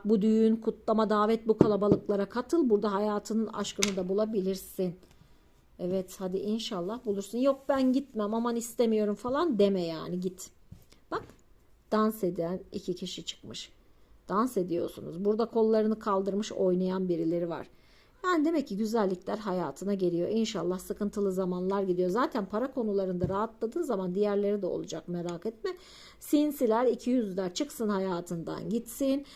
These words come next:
Burada da bir, <laughs> bir erkeğin sırtına bir kadın binmiş. Gerçekten sırtına almış, onu gezdiriyor. Ama bak şöyledir bu, bu hayat. Sırtında taşırsın, taşırsın. Tamam mı?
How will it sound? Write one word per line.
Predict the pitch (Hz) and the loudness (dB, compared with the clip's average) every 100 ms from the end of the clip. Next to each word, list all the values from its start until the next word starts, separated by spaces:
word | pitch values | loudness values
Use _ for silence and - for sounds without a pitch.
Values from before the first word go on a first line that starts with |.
| - - | -14 -4
Burada | 240 262 | 0 2
da | 220 | 2
bir, | 233 214 - 185 | 0 -2 -2 -4
<laughs> | - | -6
bir | 214 233 - | -4 -4 -4
erkeğin | - 214 220 247 247 | -2 -2 0 0 0
sırtına | 247 208 - 240 | -2 -4 -2 0
bir | 226 220 | 0 -2
kadın | 220 202 220 202 | -2 0 0 0
binmiş. | 185 190 180 | 0 -2 -4
Gerçekten | 220 233 240 185 - 226 | -2 -2 -2 -6 -4 -4
sırtına | 247 - 196 - 226 - | -2 -2 -4 -2 -4 -2
almış, | 185 190 233 | -2 -2 -2
onu | - 208 208 | -2 0 2
gezdiriyor. | 202 190 180 180 180 180 247 - - - - - | 4 4 2 0 4 4 2 -4 -20 -20 -20 -4
Ama | - 285 294 | 4 6 6
bak | 277 269 | 6 4
şöyledir | - 302 262 247 196 180 185 | 4 8 10 8 6 2 4
bu, | 185 - - _ - | 2 2 -4 _ 0
bu | 208 202 185 | 2 4 2
hayat. | 190 185 180 - - - _ - - | 2 0 -2 -8 -20 -20 _ -20 -20
Sırtında | - - 262 254 311 247 240 | -16 6 8 8 4 2 2
taşırsın, | 254 240 254 247 208 | 2 0 -2 -2 -2
taşırsın. | 208 214 233 233 - 190 190 - _ - | 0 0 0 -4 -2 -4 -4 -16 _ -8
Tamam | 180 208 226 | -2 2 2
mı? | 175 | 0